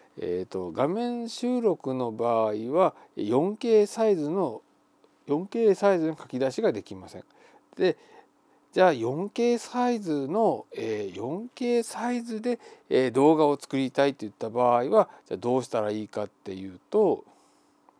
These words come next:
えーと、キーノートで作成するスライドを四ケーサイズで作ります。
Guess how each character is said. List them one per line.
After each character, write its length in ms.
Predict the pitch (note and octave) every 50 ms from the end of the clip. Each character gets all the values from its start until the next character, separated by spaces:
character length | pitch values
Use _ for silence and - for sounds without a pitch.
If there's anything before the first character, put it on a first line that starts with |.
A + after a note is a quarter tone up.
| _ _ _ _ _ _ _ _ _ _ _ - - -
え 240 | G#2+ G#2+ G2 G2 F#2 -
ー 20 |
と、 140 | - - - - - - - - - - - _ _
キ 160 | - - F#3
ー 120 | G3+ A3
ノ 240 | A#3 A#3 A#3 A#3 A3
ー 40 | G3+
ト 140 | - - C3+
で 180 | C3+ F3+ F3 - _ _
作 260 | - - - A#2+ -
成 240 | - - D#3 C#3+ C#3 B2+
す 160 | - - B2+
る 120 | B2 B2
ス 200 | A#2 - - A#2+
ラ 180 | A#2 C3 C3+ B2+
イ 180 | B2 B2 A#2+
ド 160 | A2 A#2+ A#2 A2+
を 560 | A2+ A2+ A2+ - - - G3 G#3+ A3 F#3 - - - - _ _
四 260 | - B2 C#3 F3+ A3 A3
ケ 200 | - A#3+ A#3 A3+
ー 20 |
サ 180 | - - G#3+ G3+
イ 60 | G3+
ズ 60 | A#3
で 40 | A#3
作 260 | - - - - G#2+
り 160 | G#2 F#2+ F2+
ま 180 | E2+ E2+ - -
す。 140 | - -